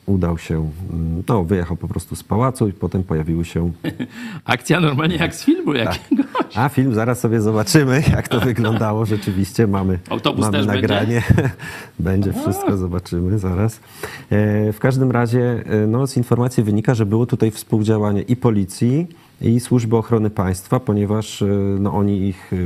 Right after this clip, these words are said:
Speaker 1: e, też tą policję wpuścili do, e, Pałacu Prezydenckiego. E, obie służby polegają szefowi, e, M S W I A. E, no i też wskazali pomieszczenia, gdzie, gdzie przebywali. E, natomiast, no, zależało im na pewno na tym, żeby prezydenta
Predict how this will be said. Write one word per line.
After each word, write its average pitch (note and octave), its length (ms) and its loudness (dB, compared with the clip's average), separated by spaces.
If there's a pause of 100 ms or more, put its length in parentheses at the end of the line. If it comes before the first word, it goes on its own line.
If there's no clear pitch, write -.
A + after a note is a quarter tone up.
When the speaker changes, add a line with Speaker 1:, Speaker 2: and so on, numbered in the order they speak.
(100)
Speaker 1:
e, E2+ 40 -4
też F2 180 -4
tą E2+ 120 -4
policję F2+ 400 -4
wpuścili F2+ 560 -2
do, D#2+ 120 -4
e, E2 500 -4
Pałacu F#2 580 -2
Prezydenckiego. F#2+ 880 -2 (680)
E, G2 40 -4 (440)
obie F#2 220 0
służby G2 320 0
polegają F2+ 440 0
szefowi, F2+ 440 -2
e, F2+ 120 -4 (520)
M F#2+ 160 0
S F2+ 100 -2
W F2+ 140 0
I E2+ 100 0
A. F#2 140 0 (580)
E, A2 100 -2
no F3+ 120 0
i A#3 60 -2
też D3+ 140 0
wskazali F#2+ 400 -2
pomieszczenia, F2+ 600 -2
gdzie, E2 240 -4 (280)
gdzie F2 140 -8
przebywali. F#2 640 -2 (540)
E, - 40 -4 (260)
natomiast, A#2 340 2
no, A#2+ 100 4
zależało A2+ 420 2
im G#2+ 120 2
na F#2 100 0
pewno F#2+ 280 0
na F2 140 0
tym, F2+ 200 -2
żeby D#2+ 240 -4
prezydenta E2+ 720 -2